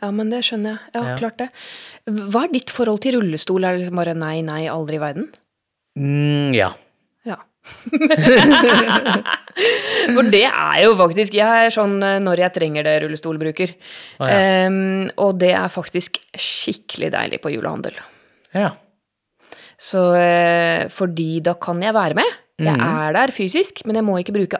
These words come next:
Speaker 1: alle kreftene mine på å stå og gå og holde meg oppreist.
Speaker 2: Ja.
Speaker 1: Så det er rett og slett, det gjør det mulig å være med på mer da.
Speaker 2: Ja.
Speaker 1: Det, det er det.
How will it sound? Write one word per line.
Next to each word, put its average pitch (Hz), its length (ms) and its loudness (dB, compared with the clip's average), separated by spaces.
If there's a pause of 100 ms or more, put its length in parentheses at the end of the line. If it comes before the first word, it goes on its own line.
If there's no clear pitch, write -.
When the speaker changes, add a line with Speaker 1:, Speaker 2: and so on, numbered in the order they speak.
Speaker 1:
alle 165 340 -2
kreftene 175 380 -6
mine 139 220 -4
på 165 160 -2 (180)
å 160 80 -4
stå 147 220 -4 (100)
og - 80 -6
gå 147 160 -4
og 151 60 -4
holde 156 160 -4
meg 147 160 -6
oppreist. - 340 -6 (460)
Speaker 2:
Ja. 240 160 -14 (580)
Speaker 1:
Så 196 180 -4
det 180 160 -2
er 185 140 0
rett - 300 -8
og 185 80 -2
slett, - 340 -6
det 185 160 -2
gjør 165 140 0
det 190 80 0
mulig 160 400 0
å 175 40 -2
være 156 280 -2
med 143 140 -8
på 208 100 -4
mer 220 300 0
da. 170 80 -6 (600)
Speaker 2:
Ja. 139 140 -8 (640)
Speaker 1:
Det, 190 600 -10
det 190 100 -8
er - 120 -12
det. 180 100 -16